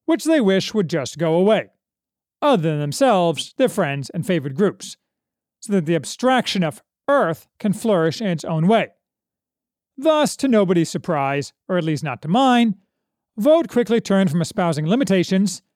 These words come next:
to advocating extermination. His second act was to become a shill for Margaret Sanger's infamous racist and eugenicist organization, Planned Parenthood. As Mann says,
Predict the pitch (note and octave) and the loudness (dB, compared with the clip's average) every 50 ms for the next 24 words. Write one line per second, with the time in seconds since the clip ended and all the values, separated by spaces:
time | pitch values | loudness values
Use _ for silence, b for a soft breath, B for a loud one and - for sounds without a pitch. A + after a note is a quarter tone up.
0 | _ - - C4 B3+ A#3 A3+ F#3+ F#3 F#3 E3+ D#3+ D#3+ F3+ G3 - F3 F3 - - | _ -6 -2 0 0 0 0 0 0 0 0 0 0 -2 -4 -6 -10 -12 -6 -6
1 | G#3 E3 C#3 D#3 G#3+ B3 A#3+ - F3 - - _ _ _ _ _ _ _ _ _ | -4 -4 0 2 2 2 2 0 -4 -8 -12 _ _ _ _ _ _ _ _ _
2 | _ _ _ _ _ _ _ _ _ _ _ _ _ _ _ - F3 - - D4 | _ _ _ _ _ _ _ _ _ _ _ _ _ _ _ -8 -6 -4 0 2
3 | D#4+ E4 D#4+ - C4 G3 E3+ D#3+ F3 - _ _ - A3 F3+ F#3 F#3 G3 - F#3+ | 2 2 0 0 -2 0 0 -2 -4 -6 _ _ -8 -6 -4 -2 -4 -2 0 0
4 | F#3 F#3 - - - - B3 G#3+ F#3 F3 F#3+ F#3+ - G3+ F#3 E3+ F3 F3+ G3 F#3+ | 0 0 -2 -4 -2 0 2 2 2 2 0 0 -2 -2 0 2 2 2 0 0
5 | A3 - - - G#3 F3+ F3 E3 D3+ F3 E3 - - - - D4+ D#4+ A#3+ - C#4+ | -2 -4 -4 -2 -2 0 0 0 0 0 -2 -4 -6 -6 -4 -4 -2 -2 -2 0
6 | C#4 B3+ - - E3+ D#3+ F3+ F#3+ G3+ - - G#3+ - - - G3 F#3 D#3 B2 E3+ | 0 0 0 0 0 0 0 0 0 0 0 -2 -2 -2 -2 -2 -2 0 0 0
7 | F3 E3+ F3 E3+ - F3+ D3 - F3 D#3+ D3+ D3+ D#3 D3+ C#3 A3 A#3+ B3+ - - | 0 0 0 0 -2 -4 -4 -4 -6 -4 -4 -2 -4 0 2 2 2 2 2 2
8 | A#3 A3+ G3+ F3+ - _ _ _ _ _ _ _ _ _ _ _ G#3+ - - G3 | 2 2 2 0 -2 _ _ _ _ _ _ _ _ _ _ _ _ -6 -2 -2
9 | F3+ F3+ F3 D#3+ - - G3+ G#3 G3 F3 C3+ D3 G#2+ - _ _ _ _ _ _ | 0 0 -2 -4 -2 0 2 2 2 2 0 -4 -8 -12 _ _ _ _ _ _
10 | _ _ _ _ _ _ _ _ _ _ _ _ _ _ _ _ _ _ _ D#4 | _ _ _ _ _ _ _ _ _ _ _ _ _ _ _ _ _ _ _ -2
11 | D4+ B3 C4+ C#4+ C#4 C#4 C#4+ B3+ F#3+ - A3+ G3+ G3 G3 G3 E3 - | 0 2 2 4 4 4 4 2 2 2 4 4 4 4 2 0 -2